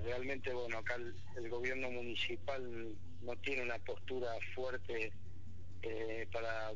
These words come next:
cambiar la infraestructura y mejorar esos barrios que están todavía, eh, muy rezagados, pero, pero a-, otra parte de Rosario ha crecido mucho, hay mucha inversión inmobiliaria, que tengo entendido que en Perú se está dando lo mismo,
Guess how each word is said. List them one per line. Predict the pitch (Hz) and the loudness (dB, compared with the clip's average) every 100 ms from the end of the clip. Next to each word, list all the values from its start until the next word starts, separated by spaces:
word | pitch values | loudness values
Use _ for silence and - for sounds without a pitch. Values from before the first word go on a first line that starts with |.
| 101 - - | -2 -2 0
cambiar | 117 120 131 | 0 0 0
la | 127 | 0
infraestructura | 117 117 98 117 107 - 151 147 131 | 0 0 0 0 -2 0 0 2 2
y | |
mejorar | 113 110 120 127 | 2 0 0 0
esos | 117 - 120 | 2 0 0
barrios | 123 131 123 117 | 0 0 0 0
que | |
están | 110 131 127 | 0 -2 0
todavía, | 120 120 127 120 107 - - - - - | 0 0 2 0 0 -2 -2 -2 -2 0
eh, | 113 107 107 | 0 0 0
muy | 135 | 0
rezagados, | 135 - 143 160 185 240 220 | 0 0 2 0 0 -2 0
pero, | 139 135 - 127 | 0 0 -2 0
pero | 123 120 120 117 113 113 113 | 0 2 0 0 0 0 0
a-, | 123 - | 0 0
otra | 143 147 160 | -2 0 -2
parte | 156 147 151 | 0 -2 -2
de | 135 | 0
Rosario | 131 - 156 147 | 0 0 0 -2
ha | 127 | 0
crecido | 131 - 139 135 | 0 0 0 0
mucho, | 160 196 185 - 156 | 0 -2 0 0 0
hay | 131 | -2
mucha | 127 127 123 | -2 0 0
inversión | 120 120 110 139 | 0 -2 0 0
inmobiliaria, | 131 127 127 135 175 170 131 | -2 0 0 0 0 0 0
que | 127 - | -2 -2
tengo | 147 143 | 0 0
entendido | 135 139 135 151 143 | -2 -2 0 0 0
que | 131 | 0
en | 127 | 0
Perú | 131 135 139 | 0 0 0
se | 131 | 0
está | - 131 | 0 0
dando | 135 131 | 0 0
lo | 131 | -2
mismo, | 160 180 156 151 | 0 -2 -2 -2